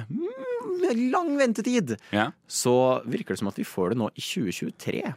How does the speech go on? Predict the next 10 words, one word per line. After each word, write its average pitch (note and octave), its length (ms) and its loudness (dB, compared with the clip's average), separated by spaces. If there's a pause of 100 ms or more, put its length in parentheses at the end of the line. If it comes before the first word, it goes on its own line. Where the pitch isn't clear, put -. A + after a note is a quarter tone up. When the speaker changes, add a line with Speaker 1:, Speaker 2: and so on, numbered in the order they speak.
Speaker 1:
Man - 80 0
kan - 140 -4
faktisk - 480 -2
spille A#2+ 320 0
en A#2+ 80 -2 (100)
demo F2+ 320 -2
på G#2 160 -2
det D3+ 140 2 (520)
allerede. A#2 760 -2 (1080)
Hvorfor G3+ 460 4